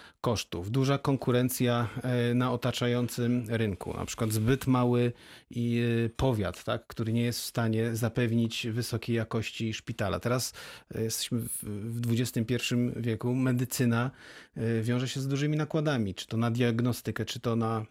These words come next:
leczenie, więc nie, nie każdy, e, organ założycielski będzie stać, żeby i utrzymywać infrastrukturę na odpowiednim poziomie, więc, no, tych powodów może być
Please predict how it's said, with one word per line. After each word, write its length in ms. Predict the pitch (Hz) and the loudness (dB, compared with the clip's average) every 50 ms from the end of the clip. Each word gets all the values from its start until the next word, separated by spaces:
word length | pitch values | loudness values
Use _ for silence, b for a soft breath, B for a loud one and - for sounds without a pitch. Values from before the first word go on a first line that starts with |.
| - - - | -14 -10 -6
leczenie, 500 | 113 110 113 110 - 113 101 98 95 98 | -2 -2 -2 -2 -2 -4 -4 -4 -4 -4
więc 260 | 110 113 113 - - | -4 -4 -4 -2 -2
nie, 140 | 127 127 123 | -2 0 0
nie 160 | 110 120 120 | 0 0 0
każdy, 720 | - 123 123 127 120 120 120 120 120 117 113 107 107 104 98 110 110 107 107 107 110 107 107 107 107 | 2 2 2 2 2 0 0 2 2 4 4 2 0 0 -2 -2 -2 0 0 -2 -2 -2 -2 -2 -4
e, 80 | 107 113 | -4 -2
organ 540 | 117 110 107 104 110 104 104 107 104 113 113 | -2 -2 -2 -2 -2 -2 -2 -4 -4 -4 -2
założycielski 460 | 117 110 107 110 107 - 110 107 98 - - 135 123 | -2 0 0 -2 -2 -2 -4 -4 -4 -4 -4 -2 0
będzie 300 | 131 127 123 123 127 113 | 2 0 2 2 0 -4
stać, 420 | - - - 117 123 135 - - B B B B B B B | -4 -2 -2 -2 -2 -2 -4 -8 B B B B B B B
żeby 600 | 123 113 120 117 123 127 123 123 123 120 117 117 - _ _ _ - _ _ - | -2 0 0 0 0 0 0 2 2 0 0 -2 -6 _ _ _ -20 _ _ -12
i 120 | 131 101 | -10 -8
utrzymywać 800 | 92 143 127 - - - 123 123 120 127 131 120 - - - - | -4 -4 -2 -2 0 2 2 2 2 2 0 0 -2 -4 -4 -4
infrastrukturę 760 | 87 139 120 - - 123 - - - 127 113 - - 117 123 | -2 -4 -4 -2 -2 -6 -4 -4 -4 -4 -4 -2 -2 0 0
na 120 | 120 120 120 | 0 0 0
odpowiednim 680 | 120 - - 123 113 113 113 110 110 117 117 117 117 117 B B B B B B - | -2 -4 -4 -4 -2 0 0 0 0 0 0 0 0 -2 B B B B B B -2
poziomie, 340 | - 147 151 180 156 127 117 | 0 2 4 4 4 4 4
więc, 340 | 110 110 110 110 - - - | 2 2 0 0 -2 -4 -4
no, 140 | 120 127 139 139 139 - _ _ _ _ _ | -4 -2 -2 -4 -6 -10 _ _ _ _ _
tych 220 | - - - - | -4 -4 -4 -4
powodów 680 | - _ - - 123 113 113 143 175 175 180 165 - - | -6 _ -2 0 0 2 4 4 4 6 4 2 2 2
może 240 | 147 139 131 143 135 | 0 2 2 2 0
być 460 | 135 143 139 135 - - - - | 2 0 -2 -2 -4 -10 -12 -12